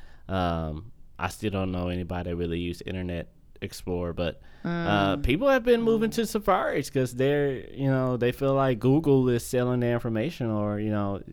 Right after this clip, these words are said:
Speaker 1: it's not safe. So that is where Google Drive, I know, has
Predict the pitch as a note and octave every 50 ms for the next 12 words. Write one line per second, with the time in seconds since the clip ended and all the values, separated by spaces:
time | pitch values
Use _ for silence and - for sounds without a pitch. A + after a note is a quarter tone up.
0 | - - - G#2 F#2+ A2 A2+ A#2+ A#2 - - - - B2 A#2+ C#3 D#3 C#3 - -
1 | - A2+ G#2+ G#2 G2+ G2 F#2+ - - - - - - - - - - - - -
2 | - - - - - G#2 G#2+ B2+ B2 C#3 C#3+ D3 D3 F#2+ A#2+ C3 C3 B2+ B2+ A#2+
3 | - - A#2+ A#2 A#2 A2+ A2 G2 F2+ A2 A#2+ B2+ G#2+ A#2 A2+ G#2 - G#2+ G#2 G#2
4 | G2+ - - F#2+ G2 G#2 G2+ G2 G2 G#2 F#2+ F#2 F#2 F#2 F#2 F#2+ - - - -